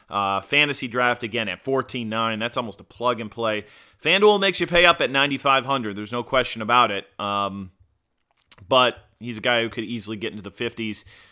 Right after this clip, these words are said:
We got his projection at about forty-five today. I think that's probably a fair number on him.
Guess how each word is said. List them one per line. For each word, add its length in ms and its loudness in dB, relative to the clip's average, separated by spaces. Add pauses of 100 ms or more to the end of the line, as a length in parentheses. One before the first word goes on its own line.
(120)
We 100 0
got 140 6
his 80 -2
projection 400 -4
at 40 0
about 220 -2
forty-five 680 2
today. 200 -4
I 60 -4
think 180 -12
that's 140 -14
probably 260 -6
a 60 -12
fair 240 -10
number 480 -10 (180)
on 220 -10
him. 340 -8